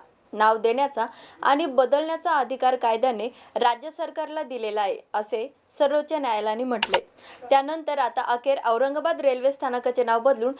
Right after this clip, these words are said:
छत्रपती संभाजीनगर रेल्वे स्टेशन करण्यात आले.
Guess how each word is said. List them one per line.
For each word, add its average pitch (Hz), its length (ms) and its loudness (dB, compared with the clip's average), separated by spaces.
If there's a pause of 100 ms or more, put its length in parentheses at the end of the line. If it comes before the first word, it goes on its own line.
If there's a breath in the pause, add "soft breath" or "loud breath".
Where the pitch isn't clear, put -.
(220 loud breath)
छत्रपती 339 520 2
संभाजीनगर 277 800 2
रेल्वे 233 280 6
स्टेशन 247 380 2
करण्यात 202 380 2
आले. 185 200 2